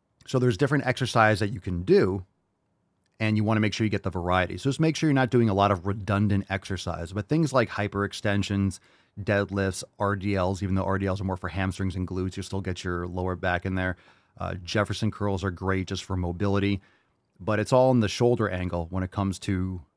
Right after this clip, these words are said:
back exercises, but legs, you need heavy and you need basic. So again, it doesn't really matter if it's, honestly, if it's a leg press or it's a squat or it's a Smith machine squat or it's a hack squat.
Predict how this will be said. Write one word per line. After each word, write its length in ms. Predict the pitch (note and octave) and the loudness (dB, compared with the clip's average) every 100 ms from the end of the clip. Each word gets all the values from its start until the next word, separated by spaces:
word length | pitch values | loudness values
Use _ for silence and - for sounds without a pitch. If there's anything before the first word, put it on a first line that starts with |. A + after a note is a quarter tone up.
| _ | _
back 340 | G2 A2+ G#2+ A#2 | -4 0 2 0
exercises, 640 | A#2 C3+ - C3 C#3 C3 | -4 -4 2 4 2 0
but 200 | A#2 G2+ | -2 -2
legs, 480 | G2 A2 G#2+ F2+ - _ _ _ _ _ _ _ _ - | 0 2 0 -2 -12 _ _ _ _ _ _ _ _ -4
you 140 | G#2+ | 0
need 220 | A2+ A#2 | 2 2
heavy 400 | F#2 A#2 A2 A2+ | 2 2 4 2
and 160 | A2+ G2+ | 2 0
you 80 | G2 | 2
need 300 | G2 G2+ F2 | 2 0 -2
basic. 480 | F#2 F#2 - E2 - _ _ _ _ _ - | -2 -2 -4 -12 -20 _ _ _ _ _ -10
So 480 | - F2 F2 E2+ - _ _ _ | -4 -2 -2 -4 -10 _ _ _
again, 460 | G#2+ A2+ A#2 G2 E2+ _ _ _ _ | -4 0 2 2 -2 _ _ _ _
it 100 | A#2+ | -2
doesn't 240 | C3 B2+ B2+ | 0 2 4
really 160 | A2+ | 4
matter 340 | G#2 G2 G2 F#2+ | 4 4 4 2
if 240 | G2 F#2 | 0 -4
it's, 300 | G2 - - - | -6 -8 -14 -8
honestly, 440 | A#2+ D3+ - E2+ F2+ - | -4 -4 -4 -12 -12 -12
if 100 | G2+ | -8
it's 100 | - | -4
a 40 | |
leg 260 | B2+ A2 G#2 | 0 0 0
press 360 | - G#2 G#2 - | 2 2 0 -8
or 200 | F#2 F#2+ | -6 -4
it's 100 | - | -4
a 40 | |
squat 400 | - - G#2+ G#2 G#2 | -6 0 4 4 2
or 140 | G2 | -4
it's 80 | G2 | -4
a 60 | |
Smith 340 | A2+ - G#2+ - | -4 0 0 0
machine 340 | G2+ - F#2+ | -2 0 -2
squat 360 | F2+ - F#2 F#2 | -2 -2 0 0
or 100 | F#2+ | -2
it's 140 | G2 | -4
a 40 | A2+ | -4
hack 300 | F#2 G2 - | 0 0 0
squat. 420 | - F#2+ F#2 F#2 | -4 0 0 0